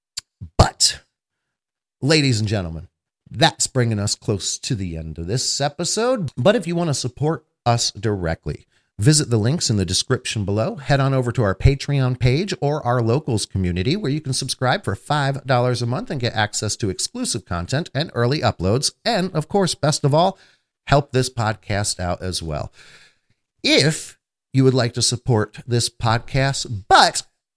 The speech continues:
have your money go towards a nonprofit organization that is trying to actively defend our children's innocence, I won't be offended. I'd rather you give them your money anyway.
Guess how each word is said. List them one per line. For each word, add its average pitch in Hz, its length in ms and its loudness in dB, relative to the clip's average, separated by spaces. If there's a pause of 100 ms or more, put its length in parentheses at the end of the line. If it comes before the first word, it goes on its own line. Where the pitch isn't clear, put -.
(140)
have 185 280 2
your 165 160 4
money 160 340 2
go 170 460 4
towards 160 380 -4
a 123 80 0
nonprofit 127 640 -4
organization 117 1000 0 (260)
that 113 160 2
is 107 180 -2
trying 107 360 -4
to 117 120 -8 (120)
actively 98 560 0
defend 95 400 -4
our 95 220 0
children's 98 520 -4
innocence, 139 480 -4
I 151 140 8
won't 156 300 4
be 139 120 0
offended. 151 420 0
I'd 131 220 0
rather 127 240 0
you 127 160 -4
give 123 280 -4
them 127 200 -6
your 127 180 -6
money 131 380 -6
anyway. 120 480 -2